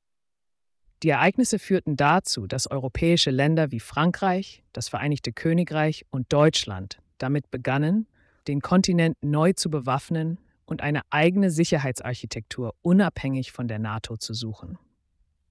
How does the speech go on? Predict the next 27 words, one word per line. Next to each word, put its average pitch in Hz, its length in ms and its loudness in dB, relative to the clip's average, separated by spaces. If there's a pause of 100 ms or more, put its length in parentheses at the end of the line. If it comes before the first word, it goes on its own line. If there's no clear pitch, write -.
(100)
Macron 180 460 0
versprach, 139 760 0 (320)
das 139 160 -6
Militärbudget 165 800 2
Frankreichs 165 580 -2
bis - 240 -6
zweitausenddreißig 147 1160 -2 (160)
auf 120 200 -10
siebzig 175 520 0
Milliarden 131 460 -2
Euro 135 400 -2
zu - 160 -8
erhöhen 107 560 -6 (640)
und 139 180 -6
warnte 175 320 4
davor, 175 420 2
dass 151 240 -2
Russland 170 460 0
bis 185 220 0
zu 170 120 -2
diesem 156 360 -2
Jahr 143 240 0
in 135 80 -2
der 123 100 0
Lage 135 300 0
sein 143 280 -2
wird, 135 240 -4